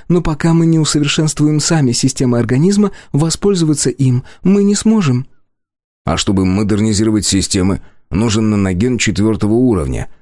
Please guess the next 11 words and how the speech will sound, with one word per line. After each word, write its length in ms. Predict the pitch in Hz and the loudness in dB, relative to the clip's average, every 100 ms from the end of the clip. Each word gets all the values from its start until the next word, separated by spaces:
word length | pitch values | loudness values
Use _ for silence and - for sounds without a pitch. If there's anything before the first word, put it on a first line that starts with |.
| _ | _
продолжил 500 | - 107 143 180 160 | -4 0 0 0 0
я 180 | 110 101 | 2 0
за 120 | 98 | 0
нее. 300 | 95 76 65 - _ _ | 0 -2 -4 -10 _ _
"У 120 | - | -2
нас 180 | 110 117 | 0 0
же 100 | 110 | 0
есть 380 | 139 98 - - | 0 -2 -4 -8
шесть 420 | - - 113 131 | -6 -2 0 -2
тысяч 340 | - 107 117 101 | -2 -2 -2 0
единиц. 520 | 92 78 69 64 - | -2 -2 -2 -4 -8